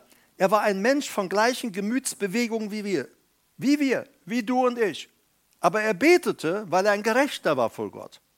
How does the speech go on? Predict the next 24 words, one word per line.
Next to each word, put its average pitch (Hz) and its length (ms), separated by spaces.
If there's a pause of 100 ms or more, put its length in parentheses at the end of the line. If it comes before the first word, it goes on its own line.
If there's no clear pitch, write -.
(640)
Wir 202 200
haben 226 220
manches 214 340
Mal 214 140
unterschiedliche 220 760
Gemütsbewegungen 185 1400
in 185 160
unserem 180 360
Leben, 147 400 (600)
aber 226 220
trotzdem 196 380
sind 160 180
wir 190 140
immer 202 220
noch 147 280
Gottes 160 320
Gerechtigkeit 143 920
in 165 100
Christus. - 540 (800)
Wir 220 120
sind 202 180
immer 156 140
noch 117 160
gerechtfertigt. 170 760